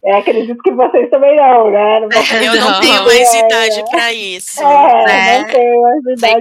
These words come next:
Speaker 2: condições.
Speaker 1: ver. Exatamente. Mas quando a gente avança, né, pra questão, por exemplo,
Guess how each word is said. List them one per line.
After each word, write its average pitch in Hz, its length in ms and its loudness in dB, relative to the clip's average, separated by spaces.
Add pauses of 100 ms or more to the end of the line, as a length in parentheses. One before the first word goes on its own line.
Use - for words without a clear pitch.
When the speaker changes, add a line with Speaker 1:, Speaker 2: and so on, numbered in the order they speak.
Speaker 2:
condições. 226 800 -4 (360)
Speaker 1:
ver. 240 60 -2
Exatamente. 233 880 -2 (840)
Mas 254 240 -2
quando 427 180 -6
a 370 80 -2
gente 277 200 -4 (240)
avança, 202 720 -4
né, 190 220 -4
pra 185 120 -6
questão, 190 500 -6
por 185 180 -8
exemplo, 180 520 -8